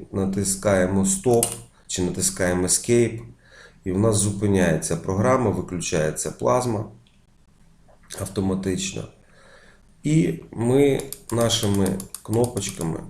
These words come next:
переходимо саме до того кола. Ну, будемо вважати, що це коло не вирізалося. Ми його, нам треба його візуально, візуально знайти.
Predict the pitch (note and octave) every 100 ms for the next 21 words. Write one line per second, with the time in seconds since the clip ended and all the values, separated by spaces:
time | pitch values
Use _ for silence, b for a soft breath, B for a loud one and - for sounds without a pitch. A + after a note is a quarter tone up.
0 | - - F#2+ F#2+ - A2+ A#2 G#2 G2 F#2
1 | F#2+ - _ _ _ _ _ - - _
2 | _ - - B2 A2+ G2+ G2+ F#2+ G#2+ F#2+
3 | F#2+ G2 G#2+ F#2+ - - D#3 G#2+ G#2+ -
4 | A2+ A2 G2+ G#2+ G#2+ - - E2 G2+ -
5 | G2+ F#2+ F#2+ F#2 E2+ D#2 D2+ - - -
6 | - G#2 G#2+ G#2 G#2 G2 - - G#2 G2+
7 | G2 G2 G2 F#2+ F#2+ F#2+ F#2 G#2 A#2 A#2
8 | F#2 - B B B - F#2+ F#2+ F#2+ E2+
9 | E2 E2 F#2 G2+ G2 E2+ D2+